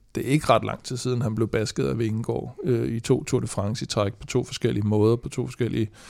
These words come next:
betingelser, eller hvad skal man sige, og året inden havde Vingegaard faktisk også sat ham lidt på plads på, på Mont Ventoux,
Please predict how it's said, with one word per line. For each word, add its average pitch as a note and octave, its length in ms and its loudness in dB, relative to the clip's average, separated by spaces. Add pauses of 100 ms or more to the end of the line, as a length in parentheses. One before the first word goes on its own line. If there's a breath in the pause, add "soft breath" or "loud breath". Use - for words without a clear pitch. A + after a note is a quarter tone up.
(480 loud breath)
betingelser, B2+ 500 2
eller A2 140 4
hvad G#2+ 80 2
skal A#2+ 140 -4
man A2 80 0
sige, A#2 360 0
og G#2+ 240 2
året A#2+ 300 6
inden A#2+ 260 6
havde G#2 320 6
Vingegaard A2 380 2
faktisk - 300 -2
også A2 160 2
sat B2 160 2
ham A#2 120 -2
lidt A2+ 160 -2
på B2 100 -2
plads A2+ 300 -2
på, C#2 360 -4
på C#3+ 220 -2
Mont C2 200 -2
Ventoux, - 260 2